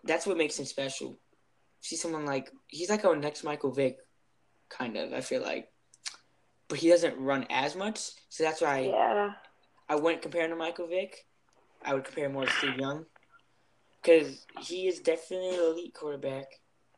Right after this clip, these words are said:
Speaker 1: Definitely, easily the top ten quarterback in the N F L currently. Maybe even top
Speaker 2: Yeah.
Speaker 1: five, honestly. Um,
Speaker 2: Mm-hmm.
Speaker 1: but,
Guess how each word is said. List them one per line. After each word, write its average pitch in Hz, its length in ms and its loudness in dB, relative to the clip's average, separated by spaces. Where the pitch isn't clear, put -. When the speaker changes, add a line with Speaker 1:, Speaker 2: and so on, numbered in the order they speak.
Speaker 1:
Definitely, 143 840 -2
easily 165 540 4
the - 80 -4
top - 300 -6
ten 131 180 0
quarterback 131 400 0
in 131 80 0
the - 100 -8
N 135 80 -8
F 135 140 -8
L - 80 -2
currently. - 640 -6
Maybe 160 260 8
even 127 240 -2
top 123 260 2
Speaker 2:
Yeah. - 60 4
Speaker 1:
five, - 400 -4
honestly. - 560 -8
Um, 135 320 -2
Speaker 2:
Mm-hmm. 196 400 0
Speaker 1:
but, 160 240 12